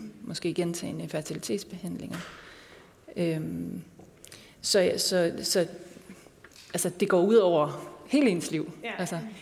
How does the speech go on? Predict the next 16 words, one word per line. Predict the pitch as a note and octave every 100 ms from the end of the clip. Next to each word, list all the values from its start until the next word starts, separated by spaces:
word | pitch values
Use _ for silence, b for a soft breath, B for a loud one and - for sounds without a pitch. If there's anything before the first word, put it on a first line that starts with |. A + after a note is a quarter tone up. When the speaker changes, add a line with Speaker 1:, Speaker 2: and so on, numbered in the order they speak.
| -
Speaker 2:
Men, | A#3 A3 - -
men | - A3+ G#3
det | A#3
lyder | C4 C4+
også | G#3 G#3+ A3+ -
til, | B3 A#3+ B3+ -
øh, | G#3 F#3+ F3+ -
at | G#3+ F#3+
I | - A3+
har, | G3 G#3 F3+ F3
øh, | F3+ F3+ F3+ F3+ G3+ -
en | G3+
anden | G#3 A3+ B3+
opgave, | G#3+ - G3+ G3+ G#3 - -
end, | - G#3+ G3 F#3+ -
øh, | - -